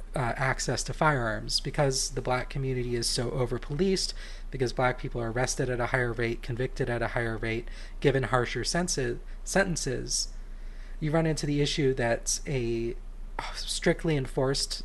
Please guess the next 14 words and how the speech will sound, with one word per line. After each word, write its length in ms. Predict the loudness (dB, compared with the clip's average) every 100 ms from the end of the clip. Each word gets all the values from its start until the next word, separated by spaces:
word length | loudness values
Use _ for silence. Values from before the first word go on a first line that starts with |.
| -4 2
background 380 | 2 2 -2
check 220 | 2 0 2
system 360 | 0 0 0
is 120 | 2
actually 340 | 0 0 0 0
going 240 | 0 -2
to 300 | -2 0 0 -2 -8 -10 -4
disenfranchise 760 | 0 0 0 0 0 2 0 0
a 60 |
greater 340 | 0 0 2 0
number 460 | -2 -2 -2 -2 -2
of 300 | -2 -2 0
minority 500 | 2 2 2 0 0
individuals 720 | 0 -2 -2 -4 -4 -4